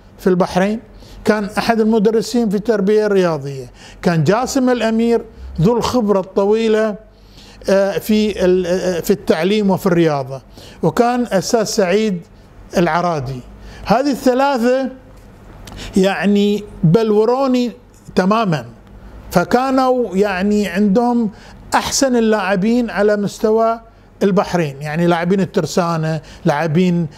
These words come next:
ال-، النسور، لاعبين التاج،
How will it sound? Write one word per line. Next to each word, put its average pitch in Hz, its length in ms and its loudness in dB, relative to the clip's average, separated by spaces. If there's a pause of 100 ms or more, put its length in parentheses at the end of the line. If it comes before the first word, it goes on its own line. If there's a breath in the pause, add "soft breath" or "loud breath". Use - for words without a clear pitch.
(160 loud breath)
ال-، 165 220 2
النسور، 180 760 2 (240 loud breath)
لاعبين 175 720 0 (100)
التاج، 185 880 -2